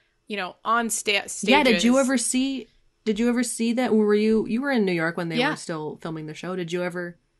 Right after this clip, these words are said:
Speaker 2: did you ever see
Speaker 1: No, I
Speaker 2: them
Speaker 1: never saw
Speaker 2: filming
Speaker 1: them
Speaker 2: anywhere?
Speaker 1: filming, but I did, you know, I have
Speaker 2: Really?
Speaker 1: been on many of the streets that they <laughs> filmed on, like,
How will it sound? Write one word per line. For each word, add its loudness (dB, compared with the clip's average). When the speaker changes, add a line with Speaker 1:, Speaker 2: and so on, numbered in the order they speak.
Speaker 2:
did -10
you -2
ever -6
see -6
Speaker 1:
No, -2
I 0
Speaker 2:
them -4
Speaker 1:
never -2
saw 0
Speaker 2:
filming 4
Speaker 1:
them 4
Speaker 2:
anywhere? 2
Speaker 1:
filming, -2
but -6
I -4
did, -4
you -6
know, -2
I -2
have -4
Speaker 2:
Really? -18
Speaker 1:
been -2
on -4
many 0
of -6
the -4
streets -6
that -2
they 4
<laughs> -
filmed -2
on, -4
like, -12